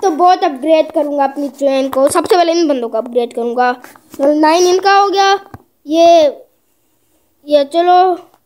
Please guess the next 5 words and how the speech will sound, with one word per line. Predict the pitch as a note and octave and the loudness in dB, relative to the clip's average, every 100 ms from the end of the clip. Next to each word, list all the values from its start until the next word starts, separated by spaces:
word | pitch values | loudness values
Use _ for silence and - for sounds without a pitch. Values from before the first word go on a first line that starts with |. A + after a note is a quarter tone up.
| _ - _ _ _ _ _ _ _ - | _ -20 _ _ _ _ _ _ _ -2
ये, | D4+ D#4+ E4 - _ _ _ | 0 2 0 -4 _ _ _
ए, | C4+ D4+ F#4+ F#4 - - | 2 4 4 0 -6 -6
ए, | C#4 D#4+ E4+ E4 | 0 0 -2 -2
ए, | C#4+ F#4 G4 - - _ - | 2 2 0 -6 -18 _ -6
अब | D#4+ | -6